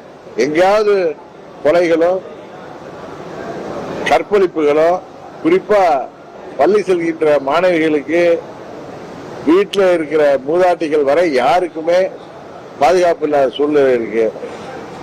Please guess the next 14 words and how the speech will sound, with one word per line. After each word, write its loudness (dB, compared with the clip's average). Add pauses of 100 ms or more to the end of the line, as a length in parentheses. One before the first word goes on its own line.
(180)
காவல்துறை 2
ஏவல் 2
துறையா 2
இந்த 0
அரசாங்கம் 0
கையை 2
கட்டி 0
போட்டு 2
வச்சிருக்கு. -2 (420)
அதையும் 2
மீறி 0
சில 2
என்கவுண்டர் 0
நடக்கிறத 2